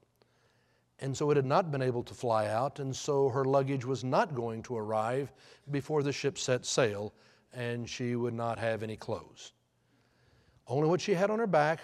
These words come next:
would she have for the trip. So she got on the ship not feeling very good about all of that when they started spreading the word. The, the crew did. They had a person on board who wasn't able to get their luggage,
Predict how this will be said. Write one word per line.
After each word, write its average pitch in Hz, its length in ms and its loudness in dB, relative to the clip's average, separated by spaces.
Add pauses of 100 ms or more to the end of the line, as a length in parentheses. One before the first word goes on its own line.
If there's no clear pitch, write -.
(140)
would 117 100 -12
she - 140 -2
have 113 240 -2
for - 80 -10
the 117 80 -2
trip. - 300 -6 (1600)
So 185 120 2
she 180 160 2
got 214 160 6
on 269 80 0
the 220 80 0
ship 233 320 0
not 175 180 -2
feeling 202 320 0
very 170 220 0
good 190 240 0
about 127 240 4
all 120 180 4
of 110 80 -4
that 151 340 0
when 156 200 0
they 143 120 2
started 147 320 -4
spreading 139 460 -2
the 110 100 -4
word. 139 380 2
The, 120 140 -2 (160)
the 131 80 -8
crew 165 320 2
did. 131 340 2 (460)
They 127 120 -2
had 120 200 -2
a 170 60 0
person 131 380 -4
on 160 200 -2
board 123 340 0
who 135 140 -8
wasn't 127 340 -6
able 151 160 -4
to 160 80 -2
get 156 180 -2
their 185 140 -2
luggage, 135 580 0